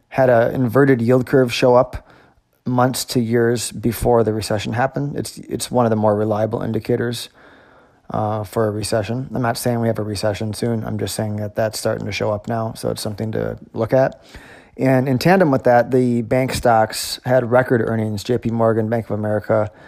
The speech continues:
And if you look at what happened, the market had a strong move up. The bank stocks did after those earnings, and then they closed back down on their lows, and they're kinda stuck there. So we talk, I've talked about that a few times on here, when things can't react to positive news after a long trend, and then you're seeing the inverted yield curve.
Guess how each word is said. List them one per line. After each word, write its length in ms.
And 100
if 80
you 60
look 160
at 60
what 120
happened, 460
the 80
market 480
had 160
a 40
strong 360
move 180
up. 240
The 80
bank 240
stocks 320
did 160
after 220
those 160
earnings, 340
and 80
then 80
they 100
closed 380
back 220
down 160
on 100
their 140
lows, 320
and 80
they're 80
kinda 220
stuck 280
there. 240
So 480
we 240
talk, 220
I've 180
talked 200
about 140
that 100
a 40
few 120
times 260
on 140
here, 160
when 160
things 240
can't 240
react 340
to 60
positive 460
news 320
after 260
a 60
long 320
trend, 360
and 140
then 100
you're 80
seeing 260
the 60
inverted 420
yield 200
curve. 380